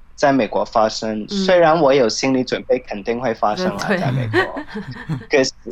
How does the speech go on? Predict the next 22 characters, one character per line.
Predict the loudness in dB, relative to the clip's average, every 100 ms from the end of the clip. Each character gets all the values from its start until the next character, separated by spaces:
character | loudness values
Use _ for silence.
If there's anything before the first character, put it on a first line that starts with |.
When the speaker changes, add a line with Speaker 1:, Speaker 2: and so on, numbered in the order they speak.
| -8
Speaker 1:
可 | -2
是 | 0 2 2 2 -8 -10
当 | -4 -4
时 | -4 -6 -2
的 | -2
社 | -2 0 0
会 | 0
不 | -2 -2 0
愿 | 2 0
意 | 0 -2 -2 -4 -4 -8
去 | -12 -8 -4 -2 0 -2 -4 -10 -20 -20 -20 -20 -20 -20 -12
思 | -8 -6 0 0
考、 | 2 2 2 2 -2
去 | -4 0
面 | 2 2 2
对、 | 2 4 4
Speaker 2:
嗯。 | 0
Speaker 1:
去 | -2 -2 -2
预 | -2 -2
测 | -2 -2 -2
的。 | -4 -14 -14
Speaker 2:
对。 | -14